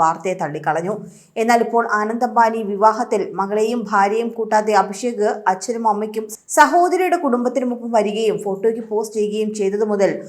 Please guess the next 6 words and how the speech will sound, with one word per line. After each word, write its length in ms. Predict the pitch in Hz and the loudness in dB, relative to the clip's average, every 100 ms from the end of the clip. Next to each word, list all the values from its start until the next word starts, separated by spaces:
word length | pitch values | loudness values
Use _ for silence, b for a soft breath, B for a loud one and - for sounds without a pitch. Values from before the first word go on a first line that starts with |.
| B - | B 4
ആ 100 | 320 381 285 | 8 8 6
അഭ്യൂഹങ്ങൾ 580 | 214 269 254 269 240 180 190 | 4 0 2 2 4 2 0
വീണ്ടും 300 | 247 277 202 139 214 | -4 -2 -2 -2 2
തലയുയർത്തിയിട്ടുണ്ട്. 880 | 180 196 170 147 156 165 165 214 254 B B B 320 | 2 2 0 -2 -4 -4 2 4 2 B B B 4
മകൾ 300 | 381 392 392 - 254 | 6 8 6 8 8
ആരാധ്യയ്ക്കൊപ്പമാണ് 840 | 254 269 269 277 285 254 240 226 | 10 8 6 -2 -2 0 2 6